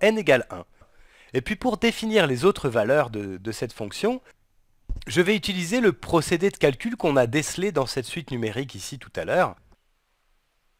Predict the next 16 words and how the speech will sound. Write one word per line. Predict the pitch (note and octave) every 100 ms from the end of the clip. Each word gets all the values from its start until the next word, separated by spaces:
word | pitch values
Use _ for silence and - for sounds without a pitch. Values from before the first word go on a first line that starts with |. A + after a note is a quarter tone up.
| _ _ _ - - -
Donc | C#3+ E3
en | E3+
fait, | A3+
ce | -
que | F3
je | D#3+
vais |
faire, | D3+ G#3+
c'est | - -
que | D3+ B2 - - _ -
pour | G3 C#3+ -
n | G3+ G#3 D3+ G#2+ F2 - _ _ _ _ _ _ _ _ _ _ _ _ _ _
strictement | - - - G#3 A3+ G3+ F3+
supérieur | D3 C#3 C#3+ B2 B2+ A2
à | A2 C3+
un, | D#3+